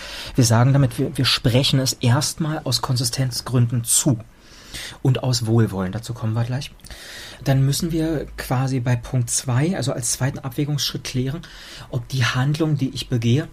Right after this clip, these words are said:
ob die zumindest mal potenziell die direkte Tötung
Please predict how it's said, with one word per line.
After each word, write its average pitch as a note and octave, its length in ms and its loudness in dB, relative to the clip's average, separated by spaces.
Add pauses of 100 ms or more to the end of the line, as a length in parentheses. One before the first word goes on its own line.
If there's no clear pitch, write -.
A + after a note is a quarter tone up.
(340)
ob A#2+ 140 -2
die C3+ 120 -2
zumindest C3+ 680 2
mal D3 200 0 (120)
potenziell A#2+ 840 2 (160)
die B2 120 -2
direkte C3 480 0
Tötung C3+ 480 0